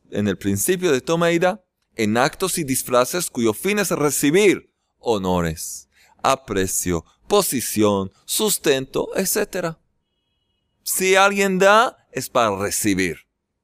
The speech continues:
Nadie da así nomás. Pero en su propia casa, el hombre se casa, se saca, el hombre se saca todas sus máscaras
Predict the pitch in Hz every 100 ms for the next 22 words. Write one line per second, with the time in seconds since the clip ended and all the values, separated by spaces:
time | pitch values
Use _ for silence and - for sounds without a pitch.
0 | _ _ - 127 151 170 180 180 160 151
1 | 143 127 - 120 101 82 73 - - -
2 | _ _ _ _ _ _ - 87 82 80
3 | 82 - 113 123 139 101 95 120 - -
4 | 76 _ _ _ _ 90 90 117 117 -
5 | 92 - 123 139 - 151 139 - _ _
6 | _ _ _ _ - - 123 101 - 135
7 | 170 - 78 - _ _ - 95 113 107
8 | 107 92 - 143 - 160 - _ 175 214
9 | 240 214 202 196 - 147 160 226 240 -
10 | 120 85 -